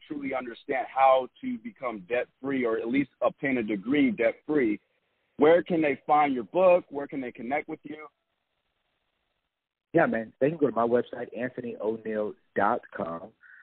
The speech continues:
Speaker 2: um, or they can go to Dave Ramsey dot com, or just Google it. We're in a lot of your bookstores, from Amazon to Barnes and Noble, Books A Million. Uh, but Anthony O'Neill dot com is the first step they can go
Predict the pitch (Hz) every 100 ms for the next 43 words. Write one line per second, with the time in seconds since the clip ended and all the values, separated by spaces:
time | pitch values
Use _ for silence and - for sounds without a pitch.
0 | - 95 95 87 110 104 104 95 98 92
1 | 85 98 117 113 95 87 - 95 110 151
2 | 175 - 107 95 101 113 - 104 107 101
3 | 95 90 85 92 98 - 95 - 101 -
4 | 101 98 101 - - 98 101 95 98 95
5 | 98 95 - - 92 87 - - _ 95
6 | 95 92 95 92 90 95 95 - 98 92
7 | 92 90 90 85 _ _ - 90 87 95
8 | 113 120 110 98 95 87 92 78 98 87
9 | 85 82 - 92 - 95 - 90 - _
10 | - 90 87 87